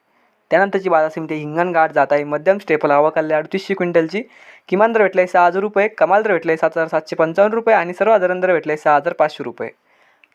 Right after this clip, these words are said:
त्यानंतरची बाजार समिती वर्धा जात आहे. मध्यम स्टेपल आवक आलेली एकशे पंचवीस क्विंटलची. किमान दर भेटलाय सहा हजार पाचशे पन्नास रुपये, कमाल दर भेटलाय सात हजार पाचशे रुपये आणि सर्वात दर भेटलाय सहा हजार नऊशे पंचवीस रुपये. त्यानंतरची बाजार समिती हिमायतनगर जात आहे. मध्यम स्टेपल आवक आलेली साठ क्विंटलची.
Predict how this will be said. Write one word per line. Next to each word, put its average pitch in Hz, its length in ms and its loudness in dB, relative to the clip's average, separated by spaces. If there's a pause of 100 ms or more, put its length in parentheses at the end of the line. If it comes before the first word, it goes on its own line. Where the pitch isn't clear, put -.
त्यानंतरची 208 380 0
बाजार 180 180 2
समिती 175 280 -6
वर्धा 156 380 2
जात 160 220 2
आहे. 156 120 0
मध्यम 160 380 0
स्टेपल 160 360 -2
आवक 156 280 4
आलेली 165 200 -2
एकशे 165 160 -12
पंचवीस 175 360 -6
क्विंटलची. 190 480 0 (480)
किमान 226 240 2
दर 226 100 2
भेटलाय 185 240 4
सहा 180 200 2
हजार 175 160 2
पाचशे 175 260 -2
पन्नास 175 340 -2
रुपये, 196 280 2
कमाल 190 340 0
दर 208 80 -2
भेटलाय 156 280 -2
सात 156 200 0
हजार 156 100 -2
पाचशे 156 320 -4
रुपये 247 280 0 (380)
आणि 233 180 0
सर्वात 240 240 4
दर 202 300 0
भेटलाय 175 260 2
सहा 170 180 2
हजार 165 160 0
नऊशे 160 260 -6
पंचवीस 143 340 -6
रुपये. 127 280 -16 (960)
त्यानंतरची 170 360 0
बाजार 156 220 2
समिती 151 280 -8
हिमायतनगर 156 640 -2
जात 160 200 2
आहे. 147 120 0
मध्यम 160 360 -2
स्टेपल 156 320 -2
आवक 160 260 2
आलेली 175 260 -2
साठ 170 240 0
क्विंटलची. 180 460 -4